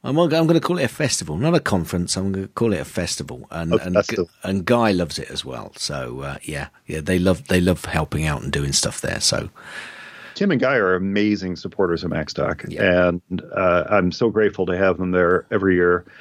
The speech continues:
Speaker 2: And the My Mac game show again. Um, I guess this is somewhat exclusive 'cause I haven't announced it yet through the official MacStock channels. But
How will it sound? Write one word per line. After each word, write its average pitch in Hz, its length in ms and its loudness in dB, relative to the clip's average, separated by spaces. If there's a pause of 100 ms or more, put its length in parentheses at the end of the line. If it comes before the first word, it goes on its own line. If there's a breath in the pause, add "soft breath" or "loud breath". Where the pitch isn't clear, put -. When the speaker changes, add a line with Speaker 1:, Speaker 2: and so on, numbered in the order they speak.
(240 loud breath)
Speaker 2:
And 95 480 4
the - 200 0
My 110 180 4
Mac 107 180 2
game 104 180 2
show 101 500 2
again. 107 460 2 (360 soft breath)
Um, 90 420 2 (120)
I 123 60 2
guess 180 240 2
this 156 220 2
is 117 120 0
somewhat 131 280 2
exclusive 143 640 0
'cause 98 160 -2
I 90 100 4
haven't 107 340 2
announced 95 580 2
it 110 220 4
yet 107 400 2
through 110 240 2
the 98 80 2
official 104 360 2
MacStock 98 460 2
channels. 101 540 2 (420 loud breath)
But 104 320 2